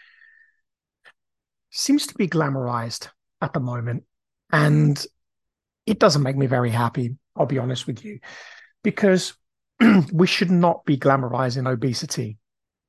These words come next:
We should not be glamorizing obesity. Here's why. And I think most of you would very clearly understand why too. But obesity, if,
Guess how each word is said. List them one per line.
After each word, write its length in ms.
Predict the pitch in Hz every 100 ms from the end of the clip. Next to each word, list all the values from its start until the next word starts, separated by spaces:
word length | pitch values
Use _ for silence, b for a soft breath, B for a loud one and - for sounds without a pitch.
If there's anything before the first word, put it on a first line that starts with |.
| -
We 160 | 139 156
should 400 | - - 240 190
not 200 | 160 170
be 140 | 151
glamorizing 680 | 143 131 127 120 123 127 123
obesity. 680 | 113 123 - - 131 113 131
Here's 300 | 147 143 127
why. 280 | 123 113 107 B B B
And 140 | 131
I 40 | 131
think 140 | 127
most 280 | 131 143 -
of 100 | 120
you 140 | 123
would 260 | 120 127 _ _
very 300 | 156 143 127
clearly 420 | 127 - 139 131 123
understand 560 | 120 110 - 120 120
why 220 | 117 120
too. 380 | 117 - 139 113 - B B B B B -
But 260 | 147 143 - _ _ _ _ _ -
obesity, 960 | 165 139 185 - 175 - 170 151 156 _ _ _ -
if, 260 | 175 -